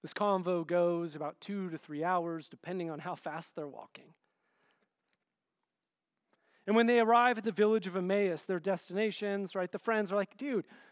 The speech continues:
come, have dinner, come into our house. Break bread with us, you know? If I walked to Im Jim Parkway, I'd be hungry.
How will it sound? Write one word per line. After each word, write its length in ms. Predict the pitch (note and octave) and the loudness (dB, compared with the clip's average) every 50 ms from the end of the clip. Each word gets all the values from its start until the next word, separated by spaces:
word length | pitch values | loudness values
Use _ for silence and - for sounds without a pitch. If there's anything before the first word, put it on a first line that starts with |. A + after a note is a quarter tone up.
| _ _ _ _ - | _ _ _ _ -10
come, 240 | - C4+ D4 A#3+ F#3 | -4 -2 -2 -2 -2
have 260 | - - A3+ B3+ G3 | -4 -4 -6 -6 -6
dinner, 400 | - A#3 A#3 A#3+ G#3 F3 D#3 - - | -6 -6 -2 0 0 -2 -2 -4 -10
come 300 | - - - C4+ C#4+ C#4 | -14 -12 -8 -6 -6 -4
into 280 | B3+ A#3+ A3+ A3+ F3+ D#3 | -4 -4 -6 -6 -6 -8
our 100 | C#3+ C3 | -8 -10
house. 680 | - - F#3 F3+ F#3 E3+ - - - - - - - _ _ _ _ _ _ _ _ _ _ _ - | -10 -12 -10 -10 -10 -10 -12 -14 -18 -18 -16 -18 -18 _ _ _ _ _ _ _ _ _ _ _ -6
Break 260 | F#3+ G#3+ A#3+ F#3+ - | -4 -4 -4 -4 -4
bread 220 | - G3 A3 G#3 | -2 -2 -2 0
with 180 | F#3 F#3+ E3 - | -2 -4 -4 -6
us, 320 | D#3+ C#3 C3 C3 - - - | -8 -12 -12 -14 -18 -14 -10
you 80 | D#3+ | -8
know? 240 | D#3 D#3+ F#3 G#3+ G#3 - | -6 -6 -6 -6 -8 -10
If 100 | F3 F3 | -8 -4
I 100 | A#3+ B3 | -2 -2
walked 260 | B3 A#3+ A#3+ A3+ - - | 0 0 0 -2 -2 -4
to 60 | A3 | -4
Im 140 | G#3+ G3+ G3 | -4 -4 -2
Jim 160 | - G3 F3 | -2 -4 -4
Parkway, 480 | - F3+ F#3 F#3 - A#3 A3+ A#3 A#3+ - _ _ _ _ - | -2 -4 -4 -4 -4 -6 -6 -6 -6 -8 _ _ _ _ -14
I'd 120 | E3+ F3 | -12 -10
be 80 | F#3+ F#3 | -8 -8
hungry. 500 | D#3 E3 F#3 F#3 F3 D#3 C3+ A2 - | -6 -6 -6 -6 -6 -8 -10 -14 -16